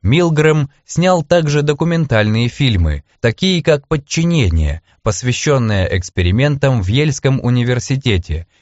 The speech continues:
и «Город и я», о влиянии жизни в городе на поведение человека.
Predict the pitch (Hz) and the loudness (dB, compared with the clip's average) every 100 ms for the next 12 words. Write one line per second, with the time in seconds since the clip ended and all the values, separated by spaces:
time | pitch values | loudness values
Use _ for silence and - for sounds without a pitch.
0 | _ 170 202 185 _ 87 98 110 104 92 | _ -2 -2 -2 _ -4 2 2 2 -2
1 | - 113 117 120 92 73 - _ - 110 | -4 -2 0 2 0 -2 -10 _ 0 0
2 | 110 117 110 87 82 85 95 95 85 80 | 2 2 2 2 2 0 0 0 0 -2
3 | 95 147 151 143 139 135 _ 156 165 160 | 2 2 2 2 0 -2 _ -2 0 0
4 | 147 135 95 85 85 82 113 110 107 107 | 0 0 2 2 0 -2 0 0 0 0
5 | 92 78 | -2 -6